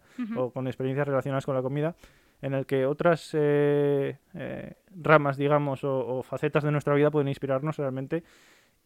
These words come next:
Speaker 2: y hacernos pensar de manera diferente, y al final también esas pueden servirnos como,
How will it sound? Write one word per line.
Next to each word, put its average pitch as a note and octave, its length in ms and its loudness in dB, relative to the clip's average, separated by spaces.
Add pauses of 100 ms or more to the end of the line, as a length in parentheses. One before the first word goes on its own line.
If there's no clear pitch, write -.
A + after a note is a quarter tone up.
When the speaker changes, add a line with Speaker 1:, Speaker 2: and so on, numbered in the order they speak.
Speaker 2:
y C3 720 -2
hacernos C#3 280 -4
pensar D#3 280 0
de D3+ 60 0
manera C#3+ 260 2
diferente, D3 440 2
y B2 40 2
al B2+ 100 0
final D3 340 -2 (120)
también C#3 420 0
esas F3 320 -4
pueden C#3 640 -4
servirnos C#3 500 -2
como, A#2+ 580 -4